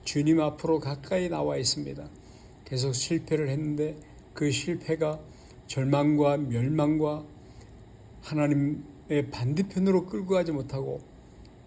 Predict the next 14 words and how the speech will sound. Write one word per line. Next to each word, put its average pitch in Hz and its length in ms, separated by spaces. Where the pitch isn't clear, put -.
나를 131 420
하나님 180 640
쪽으로 175 640
이끌어내고 143 640
있습니다. 147 480
밀어내고 143 540
있습니다. - 440
여러분, 127 380
이것은 147 380
아주 139 420
신비한 208 960
일 151 200
중에 147 320
하나입니다. 123 680